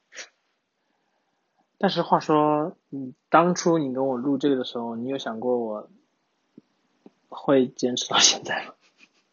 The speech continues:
我总觉得我这句话问出口有一种要告-，要结束了的感觉。<laughs> 好怪。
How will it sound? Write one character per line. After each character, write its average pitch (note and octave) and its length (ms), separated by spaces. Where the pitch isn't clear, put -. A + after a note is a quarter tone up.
我 D#3+ 80
总 B2+ 200
觉 B2 80
得 C3 60
我 B2 80
这 C#3+ 120
句 - 20
话 C#3 180
问 C#3+ 160
出 - 160
口 G#2+ 200
有 G#2 200
一 - 20
种 A2+ 280
要 F3 140
告-， G3 360
要 G3+ 160
结 D#3 260
束 - 240
了 A#3+ 80
的 G3 160
感 F#3+ 260
觉。 - 200
<laughs> - 760
好 D#3+ 80
怪。 D#3 300